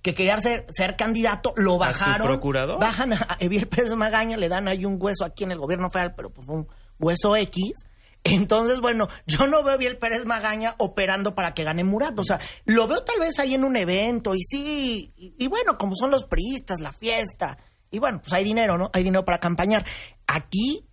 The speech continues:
Speaker 1: habrá que ver si la gente de Eviel Pérez Magaña, pues, va a operar a favor de Murat, o de plano no va a operar, o de plano le va a vender su amor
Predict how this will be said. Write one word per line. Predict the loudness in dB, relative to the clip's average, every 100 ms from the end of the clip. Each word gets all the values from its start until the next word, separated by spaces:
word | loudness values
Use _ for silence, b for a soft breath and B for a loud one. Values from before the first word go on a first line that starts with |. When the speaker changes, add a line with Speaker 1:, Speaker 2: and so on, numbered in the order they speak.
| -4
Speaker 1:
habrá | 2 2 2
que | 0
ver | 0 0
si | -2 -4
la | -2 -2
gente | -2 -2 -2
de | 0
Eviel | 0 0
Pérez | -2 -2
Magaña, | 0 0 0 -4
pues, | -2
va | 0
a | 2
operar | 2 0 0 -4
a | -4
favor | 0 0 0 -2 B _
de | 0
Murat, | 2 4 2 2
o | 0
de | 2
plano | 0 0 0
no | -2 0
va | 0
a |
operar, | 0 -2 -2 -4 -4
o | -2
de | -2 -2
plano | -2 0
le | 0
va | 2
a |
vender | 0 0 -2
su | -2
amor | 0 0 0